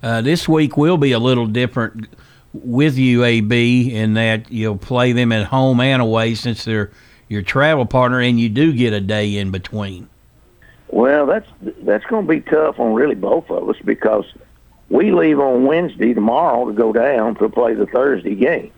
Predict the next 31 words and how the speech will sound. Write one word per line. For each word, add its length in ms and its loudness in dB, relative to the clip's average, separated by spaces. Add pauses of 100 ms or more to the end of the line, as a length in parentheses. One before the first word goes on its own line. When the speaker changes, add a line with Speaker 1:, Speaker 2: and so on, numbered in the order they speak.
(840)
Speaker 2:
Well, 240 2
the 100 0
game 280 0
will 80 2
be 160 2
over 240 2
with 260 2
somewhere 240 2
around 220 -2
eight 240 -2
thirty 260 2
or 80 0
nine, 460 0
so 80 -2
we're 180 0
gonna 220 -2
get 180 -6
back 300 0
in 180 -2
around 300 -2
twelve 400 0
thirty. 340 0 (460)
Our 160 -2
kids 320 0
will 80 -4
be 80 2
going 300 0
to 40 -6
class 400 -4
on 160 -2
Friday. 400 -2